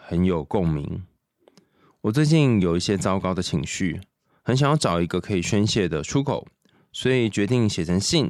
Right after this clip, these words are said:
当作宣泄，也当作最后把这些事情说出来。大概在二零一七年左右，我踏入了社会，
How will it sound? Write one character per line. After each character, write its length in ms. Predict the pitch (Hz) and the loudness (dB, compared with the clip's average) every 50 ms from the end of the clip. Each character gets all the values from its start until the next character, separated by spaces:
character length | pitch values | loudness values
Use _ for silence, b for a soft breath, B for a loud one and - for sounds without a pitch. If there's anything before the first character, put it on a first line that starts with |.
| - - - | -4 -6 -6
当 240 | - 95 95 98 98 | -4 -2 0 0 0
作 240 | 95 107 98 85 78 | 0 0 -2 -2 -2
宣 240 | - 90 85 85 | -2 -2 -2 -2
泄， 300 | 85 - - 85 - - B B B B B B B B B B B B B B _ | -2 -4 -6 -6 -8 -10 B B B B B B B B B B B B B B _
也 100 | - 110 | -2 0
当 240 | 120 143 156 160 160 | 2 2 2 2 2
作 480 | - 170 156 143 131 120 107 101 b b b b _ | 2 2 2 4 4 2 2 0 b b b b _
最 140 | - 127 123 | -2 0 2
后 180 | 120 120 110 | 2 2 2
把 160 | 92 85 80 | 0 -2 -4
这 140 | 80 - 92 | -4 -4 -4
些 180 | 90 - 95 92 | -2 -2 -2 -2
事 180 | - - - | 0 0 0
情 320 | 127 117 - 92 78 80 80 | 0 0 0 -2 -2 -2 -4
说 240 | - - - 107 101 | -6 -6 -4 -4 -4
出 160 | - - 90 | -4 -6 -6
来。 220 | 76 - - - - _ _ _ _ _ _ _ _ _ _ _ - | -6 -8 -10 -16 -20 _ _ _ _ _ _ _ _ _ _ _ -4
大 100 | 170 175 | -2 0
概 320 | 160 170 156 147 135 123 | 0 0 2 2 0 0
在 140 | 110 143 127 | 0 0 0
二 160 | 98 127 127 | 0 0 2
零 260 | 117 107 104 101 110 - | 2 4 4 2 2 2
一 160 | - 139 139 | 0 0 0
七 200 | 135 - - 143 | 0 2 2 2
年 240 | 131 98 85 85 87 | 2 2 2 0 -2
左 240 | - - 82 67 | -2 -4 -4 -4
右， 260 | 78 78 90 90 82 80 | -4 -4 -4 -2 -2 -2
我 220 | 76 73 73 73 - - | -4 -6 -8 -8 -10 -12
踏 260 | - - 110 92 87 | -8 -6 -6 -4 -4
入 220 | 85 90 90 82 | -2 -2 -2 -2
了 200 | 78 71 73 82 | -2 -4 -6 -6
社 280 | 95 - - 110 90 78 | -6 -4 -2 -2 -2 -2
会， 280 | - - 90 67 57 | -2 -4 -4 -4 -4